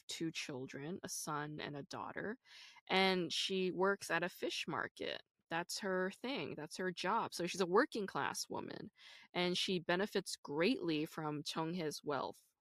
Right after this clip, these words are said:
Oftentimes, whenever there's, like, some problem that, that Do-hee is going through, it's money problems, money trouble. And Chung-hae, she has this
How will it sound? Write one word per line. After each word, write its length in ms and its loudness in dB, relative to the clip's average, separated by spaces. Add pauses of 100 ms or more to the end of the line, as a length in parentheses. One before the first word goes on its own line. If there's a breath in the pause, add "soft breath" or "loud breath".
(160)
Oftentimes, 760 2
whenever 380 6
there's, 300 4
like, 180 -2
some 300 -2
problem 680 0 (100)
that, 300 -2 (480 loud breath)
that 240 2
Do-hee 400 0
is 140 0
going 300 0
through, 320 2
it's 360 0
money 360 2 (180)
problems, 500 -6
money 240 -2
trouble. 480 -6 (120)
And 320 -2 (260)
Chung-hae, 480 0
she 220 0
has 380 2
this 320 -2